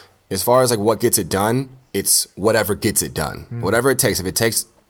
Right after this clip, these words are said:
Speaker 1: smoking a couple J's, cool. If it takes getting a little drunk, cool. If it takes none of that, cool. If it takes, we're, let's take a couple hour break and come back into the room, cool. Uh, when I'm by myself, like, a, a trick I like to use, I tell people if they're like, "Oh, I don't know how to start the script," or, "I'm stuck on the script,"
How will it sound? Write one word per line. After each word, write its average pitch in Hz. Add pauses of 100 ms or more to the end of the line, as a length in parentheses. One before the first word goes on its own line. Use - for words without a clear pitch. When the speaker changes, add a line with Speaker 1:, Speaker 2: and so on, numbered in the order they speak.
(100)
Speaker 1:
smoking 120
a 117
couple 120
J's, 135
cool. 120
If 82
it 85
takes 104
getting 113
a -
little 113
drunk, 127
cool. 104
If -
it -
takes 107
none 120
of 143
that, 160
cool. 104
If -
it -
takes, - (880)
we're, 113
let's -
take 127
a 131
couple 123
hour 117
break 107
and 110
come 107
back 107
into 113
the 104
room, 123
cool. 92 (200)
Uh, 92
when 104
I'm 110
by 131
myself, 123 (600)
like, 101
a, 92 (180)
a 101
trick 123
I 113
like 110
to 110
use, 104
I 95
tell 101
people 95
if 87
they're 82
like, 90
"Oh, 98
I 101
don't 104
know 98
how 101
to 85 (240)
start 92
the 78
script," 113
or, 85
"I'm 85
stuck 98
on 90
the 87
script," 113